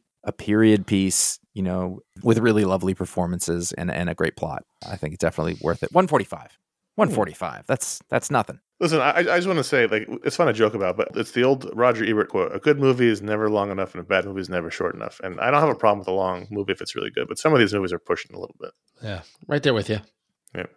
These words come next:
Speaker 3: As I was watching Armageddon Time,
Speaker 1: Are you sure that's not a Bad Religion album?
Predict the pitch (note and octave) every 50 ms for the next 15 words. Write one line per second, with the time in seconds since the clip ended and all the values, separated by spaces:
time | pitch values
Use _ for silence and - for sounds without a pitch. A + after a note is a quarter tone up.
0 | _ - D3 D#3 F3+ F#3+ E3 F3+ D3+ D#3+ D#3+ D#3 C#3+ A2+ B2 B2 C3 C#3 C#3 C3+
1 | - C#3+ C#3 B2+ C3 G#2+ A#2+ B2 A#2+ A#2+ G#2+ B2 A#2+ A#2+ C3+ C#3 C#3+ D#3 D3+ D3
2 | D3+ D3+ D#3 E3 D#3 C#3+ D3+ - - _ _ _ - E3 A3+ D#4+ E4+ - - B3
3 | A#3+ A3+ A#3 A3 - G#3+ G#3 G3 E3+ D#3 E3+ E3+ D#3+ D#3 D#3 D3 D3 C#3+ D#3 D3+
4 | D#3+ E3+ E3+ F3 F#3+ F#3